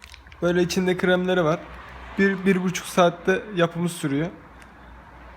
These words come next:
Kendiniz yapamasanız da malzemeyi kendiniz alıp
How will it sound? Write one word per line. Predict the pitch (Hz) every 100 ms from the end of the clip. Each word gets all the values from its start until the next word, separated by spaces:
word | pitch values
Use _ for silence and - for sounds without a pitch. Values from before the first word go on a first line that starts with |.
| - - - 135 -
Kendiniz | 180 208 208 208
yapamasanız | 214 226 208 202 190 180 180
da | 208 190
malzemeyi | 185 190 196 208 202
kendiniz | 202 196 202 196
alıp | 185 190